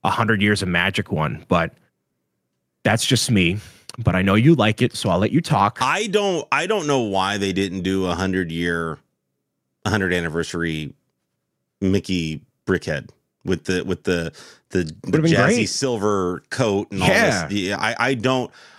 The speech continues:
Speaker 2: I don't know why they didn't do that. I think that was a misstep and a missed opportunity. Uh,
Speaker 1: And you can't go
Speaker 2: but
Speaker 1: back to that either. Like,
Speaker 2: you can't.
Speaker 1: it, the
Speaker 2: You're
Speaker 1: hundred
Speaker 2: done.
Speaker 1: years
Speaker 2: It's
Speaker 1: is done.
Speaker 2: done.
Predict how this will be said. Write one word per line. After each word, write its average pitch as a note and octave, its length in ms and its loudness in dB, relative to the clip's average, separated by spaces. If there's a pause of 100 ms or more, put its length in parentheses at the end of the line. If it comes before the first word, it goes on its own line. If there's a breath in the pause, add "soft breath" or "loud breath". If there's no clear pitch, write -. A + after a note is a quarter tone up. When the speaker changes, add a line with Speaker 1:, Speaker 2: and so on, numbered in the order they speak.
(120)
Speaker 2:
I D3+ 180 0
don't D#3 300 0
know B2+ 140 2
why G#2 320 0
they F2 200 -2
didn't E2 300 -8
do D2+ 200 -10
that. G#1+ 200 -12
I F#2+ 100 -2
think G2 260 0
that F#2 160 -2
was E2+ 300 -4
a E2 400 -2
misstep G2+ 680 -2
and F2 120 -6
a F2 40 -2
missed F2+ 260 -4
opportunity. E2+ 880 -2 (580 soft breath)
Uh, E2+ 760 -2 (180)
Speaker 1:
And G3 80 -4
you F3 140 4
can't A#3+ 220 4
go G3+ 80 6
Speaker 2:
but C3+ 40 -4
Speaker 1:
back F3+ 220 2
to G#3 100 2
that A2+ 160 2
either. A2 420 -2
Like, A#2 180 2 (140)
Speaker 2:
you G3 80 2
can't. B2 140 0
Speaker 1:
it, - 40 -14
the C#3 80 2
Speaker 2:
You're - 40 4
Speaker 1:
hundred F#3+ 140 6
Speaker 2:
done. F3+ 80 6
Speaker 1:
years D#3+ 160 4
Speaker 2:
It's B2 120 0
Speaker 1:
is B2 60 4
done. B2+ 180 4
Speaker 2:
done. C#3 60 -8